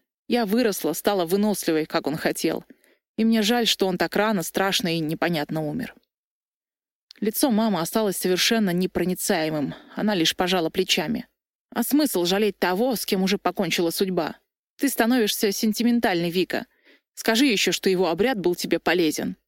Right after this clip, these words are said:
А знаешь, в чем-то был. Это такая мощная прививка. От слепой веры, любой религии без знаний,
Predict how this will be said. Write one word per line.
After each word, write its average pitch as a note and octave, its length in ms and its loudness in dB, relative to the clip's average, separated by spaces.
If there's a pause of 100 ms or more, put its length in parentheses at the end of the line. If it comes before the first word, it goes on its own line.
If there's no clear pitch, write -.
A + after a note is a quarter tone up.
(460)
А C4 120 0
знаешь, D4+ 360 2
в - 100 -8
чем-то D#4+ 320 2
был. G#3+ 340 2 (380)
Это - 160 2
такая A#3 380 0
мощная G#3 580 2
прививка. G#3+ 640 -2 (220)
От G#3+ 160 0
слепой A3+ 340 0
веры, G3+ 500 0
любой F#3+ 440 2
религии G3+ 500 2
без F3+ 220 0
знаний, F#3+ 500 0